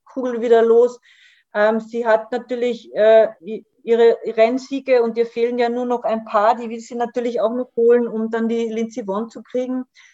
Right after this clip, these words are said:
und auch irgendwann den Ingemar Stenmark, das wird sie auch noch schaffen. Ähm, und, und da, ähm, i-,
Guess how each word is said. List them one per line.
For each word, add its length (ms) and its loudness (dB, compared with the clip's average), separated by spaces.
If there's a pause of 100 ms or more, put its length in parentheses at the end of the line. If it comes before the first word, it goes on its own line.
(140)
und 100 -6
auch 120 2
irgendwann 340 0
den 140 0
Ingemar 380 -2
Stenmark, 500 -4 (120)
das 200 -4
wird 180 -6
sie 120 -6
auch 160 -2
noch 140 -8
schaffen. 540 -4 (600)
Ähm, 340 2
und, 320 -4 (100)
und 200 -6
da, 440 4 (200)
ähm, 520 -4
i-, 180 -16